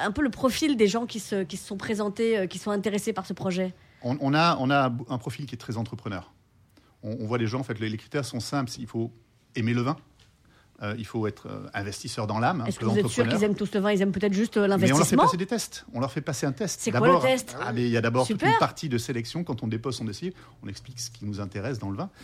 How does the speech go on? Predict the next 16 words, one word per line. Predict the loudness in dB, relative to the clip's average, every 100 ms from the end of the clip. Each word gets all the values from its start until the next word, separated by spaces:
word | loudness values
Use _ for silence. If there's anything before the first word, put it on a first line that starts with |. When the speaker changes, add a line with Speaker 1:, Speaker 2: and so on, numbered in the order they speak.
| -20 -14
Speaker 2:
Et | -12
puis, | -8 -4 -2
et |
puis, | -4 -6
si | -8 -4
on | -2
est |
sélectionné | -2 -4 -4 -2 -2
sur | -4
cette | -8
première | -6 -6 -4
phase, | -4 -4 -4
on |
voit | -6 -6
un | -6
deuxième | -4 0 0 0 0 0 -2